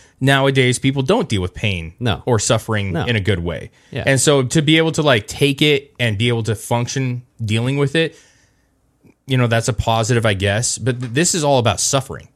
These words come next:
Speaker 1: This is all about, what do you love? Oh, you love that?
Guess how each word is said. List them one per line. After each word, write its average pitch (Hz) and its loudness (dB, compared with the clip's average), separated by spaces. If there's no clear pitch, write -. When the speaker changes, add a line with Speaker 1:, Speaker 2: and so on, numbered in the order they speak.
Speaker 1:
This 123 -2
is 147 -2
all 143 4
about, 120 2
what 151 2
do 170 -4
you 156 2
love? 120 2
Oh, 127 2
you 131 2
love 147 2
that? 160 2